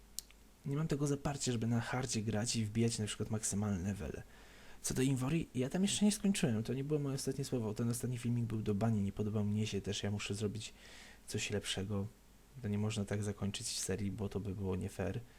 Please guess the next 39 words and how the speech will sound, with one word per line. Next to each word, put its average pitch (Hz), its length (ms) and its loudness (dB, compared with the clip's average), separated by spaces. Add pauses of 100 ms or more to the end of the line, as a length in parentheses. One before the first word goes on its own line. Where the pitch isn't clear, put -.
(1200)
do 110 160 0
wszystkich, - 560 -4
wobec 104 260 0
wszystkich. - 640 -6 (440)
Jeszcze 185 280 2
na 175 60 2
pewno 170 240 2
pojawi 117 300 4
się 113 120 -2
kilka 104 260 0
odcinków, - 460 -2
tylko 202 200 0
trochę 151 240 0
rzadziej. 98 420 0 (3000)
Jak 107 80 -2
będę 104 160 2
miał 101 140 0
trochę 107 200 -4
czasu, 107 300 -4
to 107 100 -10
wiecie. 101 240 -6 (340)
A - 100 -2
tutaj - 220 0
możecie 175 300 2
z-, - 80 -6 (100)
z-, 131 180 -4 (480)
przed - 160 0
chwilą 160 200 4
wiedzieliście, 143 440 2
jak, 139 140 0
jak 147 240 2
wygląda 139 340 2
D 123 160 0
M 123 140 2
G 123 120 2
w 117 80 2
ogóle 113 240 4
Czekoni 107 360 0
na, 104 260 2